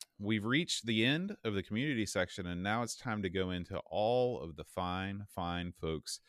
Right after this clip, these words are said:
that make Amigos happen each and every week. And we're gonna kick things off, as we always do, with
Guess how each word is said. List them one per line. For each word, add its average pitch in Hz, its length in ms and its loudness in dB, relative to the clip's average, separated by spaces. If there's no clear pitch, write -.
that 71 180 -2
make 82 300 -2
Amigos 80 500 0
happen 76 420 -2
each 80 280 -8
and 71 100 -8
every 76 260 -8
week. 69 280 -8
And 73 120 -8
we're 98 120 -4
gonna 85 160 0
kick - 320 -2
things 98 280 -2
off, 85 280 2
as 85 100 -4
we 92 160 0
always 90 400 4
do, 87 160 0
with 82 200 -4